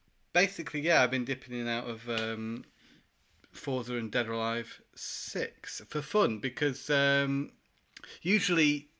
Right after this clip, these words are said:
when I'm playing games, I'm playing them because I'm making a video. So Blast Pro,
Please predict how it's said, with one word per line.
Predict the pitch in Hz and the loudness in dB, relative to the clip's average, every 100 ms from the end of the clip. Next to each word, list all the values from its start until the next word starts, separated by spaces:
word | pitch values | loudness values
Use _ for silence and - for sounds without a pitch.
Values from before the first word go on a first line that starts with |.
| _ _ _ _ | _ _ _ _
when | 160 156 | 0 2
I'm | |
playing | 139 170 175 147 | 2 4 4 6
games, | 120 101 98 104 - | 6 4 4 -4 -6
I'm | 92 117 | -6 -2
playing | 147 147 131 | 2 2 2
them | 113 | 0
because | 120 123 | -6 -4
I'm | 117 | -2
making | 120 - | -4 -4
a | 107 | -2
video. | 120 131 98 82 - | 0 2 0 -2 -6
So | - - 101 101 101 104 131 - | -10 -4 -2 0 -2 -6 -10 0
Blast | 131 - | 0 2
Pro, | 131 | -2